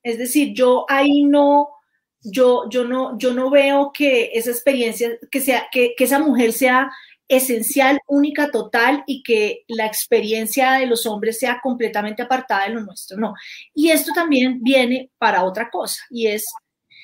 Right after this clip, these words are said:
por ejemplo, las mujeres trans. Si nosotros decimos que la experiencia es única e irrepetible, la de ser mujer, la de ser cis mujer,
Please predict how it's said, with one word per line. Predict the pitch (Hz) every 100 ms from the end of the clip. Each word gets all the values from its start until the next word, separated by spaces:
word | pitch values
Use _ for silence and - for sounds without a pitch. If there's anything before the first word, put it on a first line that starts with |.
| - _ _ _ _ _ _ _ _ _ -
por | 233
ejemplo, | 226 226 247
las | 277
mujeres | 254 208 190 185
trans. | 311 277 226 - - _ _ _ _ _ _
Si | - 269
nosotros | 262 254 269 320
decimos | 359 285 294 262 262
que | 311
la |
experiencia | 302 - 254 233 233
es | 254 -
única | 302 302 311
e | 302
irrepetible, | 277 226 214 226 226
la | 277
de | 262
ser | 233 202
mujer, | 208 240 240
la | 247
de | 220
ser | - - 220 214
cis | - 285 277
mujer, | 254 220 190 -